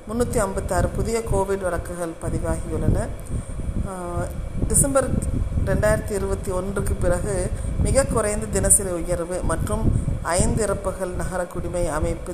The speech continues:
தெரிவித்துள்ளது. So, முன்னூத்தி ஐம்பத்தி ஆறில், ஆ,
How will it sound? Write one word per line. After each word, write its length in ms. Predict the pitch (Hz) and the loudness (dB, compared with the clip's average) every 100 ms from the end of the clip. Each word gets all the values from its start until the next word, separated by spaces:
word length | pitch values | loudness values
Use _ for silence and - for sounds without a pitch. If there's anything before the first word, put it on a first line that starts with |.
| - | -8
தெரிவித்துள்ளது. 640 | 165 165 160 160 147 143 143 - - - - - - - | -8 -8 -4 0 0 -2 -6 -6 -6 -8 -10 -8 -6 -4
So, 500 | - 185 170 165 165 165 - - - - | -2 0 2 2 2 -4 -8 -8 -8 -4
முன்னூத்தி 440 | 214 - - - 190 | 2 4 4 2 2
ஐம்பத்தி 420 | 196 - - 185 | 0 -2 -2 -2
ஆறில், 600 | 175 180 185 190 185 151 135 - - - - - | 2 2 0 -2 -2 -2 -4 -4 -2 -2 -4 -8
ஆ, 360 | 165 156 156 | -4 -2 0